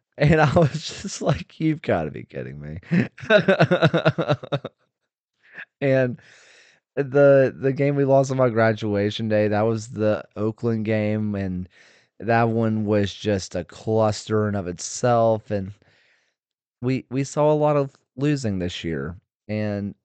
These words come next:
more than we were accustomed to, more than we felt like the roster should have been. And then in the middle of it, Anderson Asiedu, the,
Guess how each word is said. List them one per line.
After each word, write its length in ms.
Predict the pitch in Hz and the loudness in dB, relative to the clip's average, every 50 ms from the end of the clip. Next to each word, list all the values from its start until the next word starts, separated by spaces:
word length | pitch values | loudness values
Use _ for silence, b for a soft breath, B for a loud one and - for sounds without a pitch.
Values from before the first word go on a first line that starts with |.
| _ - | _ -10
more 440 | 107 113 120 139 165 175 175 165 160 | -6 -4 -2 -2 -2 0 -2 -2 -2
than 160 | 156 147 147 | -4 -4 -4
we 280 | 147 147 147 143 139 139 | -2 -2 -2 -2 -2 -4
were 340 | 131 - - 131 143 139 135 | -4 -6 -4 -4 -2 -2 -4
accustomed 540 | 131 - 139 127 127 - - 107 98 92 | -4 -4 -2 -2 -2 -2 -4 -8 -8 -8
to, 280 | - - 87 85 85 85 | -8 -10 -10 -8 -8 -8
more 340 | 95 98 110 120 131 139 139 | -8 -6 -4 -2 0 0 0
than 200 | 135 123 120 120 | 0 -2 -2 -2
we 120 | 117 117 | -2 -2
felt 220 | 113 - 110 107 107 | -4 -2 -2 0 0
like 180 | 107 107 - | 0 -2 -4
the 80 | - 95 | -6 -6
roster 540 | 98 98 95 95 95 - - - 95 92 90 | -4 -2 -2 -2 -4 -6 -6 -6 -6 -6 -6
should 240 | - - - 95 | -6 -8 -8 -6
have 120 | 92 85 82 | -6 -8 -8
been. 320 | - 78 78 87 92 92 - _ _ _ _ _ _ _ _ _ _ _ _ _ _ _ _ _ _ _ b b b b b b b b b b b b b - | -10 -10 -10 -12 -14 -16 -18 _ _ _ _ _ _ _ _ _ _ _ _ _ _ _ _ _ _ _ b b b b b b b b b b b b b -4
And 140 | 117 117 120 | -2 0 0
then 480 | 117 117 117 117 113 113 110 107 - - _ _ _ _ _ _ _ _ _ _ _ _ _ _ _ _ _ _ _ - | 2 2 2 0 0 0 -2 -4 -6 -8 _ _ _ _ _ _ _ _ _ _ _ _ _ _ _ _ _ _ _ -6
in 80 | 123 123 | -4 -2
the 60 | 117 | -2
middle 480 | 113 113 120 135 151 165 160 160 160 | 0 0 2 2 2 4 4 4 4
of 160 | 156 151 147 160 | 4 4 4 2
it, 280 | 160 160 - - - _ _ _ _ _ _ _ | 2 2 0 -2 -6 _ _ _ _ _ _ _
Anderson 540 | 110 113 127 127 120 120 120 - - 123 117 | -2 0 0 2 0 -2 -4 -4 -4 -2 -2
Asiedu, 720 | 117 - - - 110 110 110 107 90 87 80 78 78 85 95 | -4 -4 -4 -2 0 2 2 0 0 -4 -8 -8 -10 -10 -8
the, 480 | 90 90 90 90 90 87 87 92 95 | -8 -6 -6 -4 -6 -6 -6 -8 -10